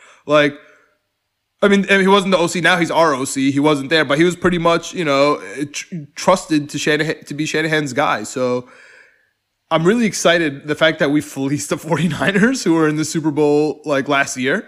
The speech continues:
<laughs> you know, and we, we took their staff, not their injured players. You know what I mean? Like, and, and that, that's what made them what they were. So I'm really excited about that. A little nugget about, uh,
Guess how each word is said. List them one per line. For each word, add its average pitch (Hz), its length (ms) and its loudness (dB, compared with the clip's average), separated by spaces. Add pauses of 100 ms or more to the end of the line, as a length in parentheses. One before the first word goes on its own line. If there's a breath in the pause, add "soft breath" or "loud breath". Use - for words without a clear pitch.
<laughs> - 80 -2
you 233 160 4
know, 196 380 4 (280)
and 143 440 -2
we, 143 120 2
we 151 180 -2
took 143 240 -4
their 131 240 0
staff, 123 560 -6 (280 soft breath)
not 151 260 0
their 147 120 2
injured 143 380 -4
players. 143 560 -4 (360)
You 160 100 -6
know 160 80 2
what 160 120 4
I 160 80 2
mean? 160 240 -2
Like, 147 240 0
and, 151 240 -10
and 156 140 -4
that, 156 220 0
that's 156 180 0
what 147 100 -2
made 139 240 -4
them 131 180 0
what 123 140 -6
they 110 100 -10
were. 110 220 -10
So 104 160 -12
I'm 123 160 -10
really 156 200 -4
excited 123 320 -4
about 104 240 -10
that. 95 240 -10 (1400 soft breath)
A 135 100 -2
little 247 640 2
nugget 151 580 0
about, 127 580 0
uh, 113 540 -4